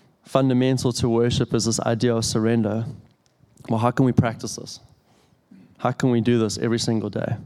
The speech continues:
And I've spoken about this maybe a few times in church, and I want to talk about it again. But in Psalm one hundred, it says that we enter his gates with thanksgiving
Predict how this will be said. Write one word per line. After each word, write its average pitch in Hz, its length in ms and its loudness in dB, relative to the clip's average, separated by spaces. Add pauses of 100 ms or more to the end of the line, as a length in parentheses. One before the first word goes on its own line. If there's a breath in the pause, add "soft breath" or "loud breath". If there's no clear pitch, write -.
(1700 loud breath)
And 123 100 4
I've 127 100 2
spoken 156 280 2
about 135 240 2
this 127 140 0
maybe 127 220 2
a - 20 -2
few 127 160 0
times 117 300 0
in 110 80 0
church, 123 280 0
and 123 80 0
I 117 40 2
want 113 120 -2
to - 80 -2
talk 131 200 0
about 120 260 2
it 117 60 0
again. 113 420 -2 (1080 loud breath)
But 127 140 0
in 135 80 2
Psalm 147 280 2
one 147 140 2
hundred, 135 280 2
it 120 100 -2
says 113 500 -2 (880)
that 117 120 2
we 117 100 4
enter 143 280 4
his 147 140 0
gates 123 280 0
with 117 100 0
thanksgiving 123 640 0